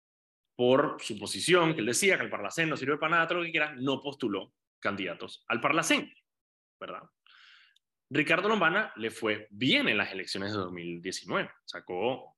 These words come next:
veinticinco por ciento de los votos, dieciocho por ciento de los votos creo que fue. Entonces, claro, a Ricardo Lombana le tocaba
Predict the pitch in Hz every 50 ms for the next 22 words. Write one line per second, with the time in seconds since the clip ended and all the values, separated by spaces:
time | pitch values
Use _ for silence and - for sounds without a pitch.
0 | _ _ _ _ - 92 85 - - - 120 117 113 127 110 95 - 104 107 117
1 | 95 104 127 120 117 113 113 107 - 170 165 175 143 131 120 135 139 139 127 113
2 | 127 120 - - - 107 104 - - - - _ _ _ _ _ _ _ _ _
3 | _ _ _ _ _ _ _ _ _ _ _ _ _ _ _ - 131 131 151 -
4 | - 196 180 143 101 90 - - 151 156 147 - 143 139 147 196 202 170 127 110
5 | 110 131 180 202 - - 110 113 123 127 123 123 - 117 104 - - 127 127 113
6 | 101 113 151 170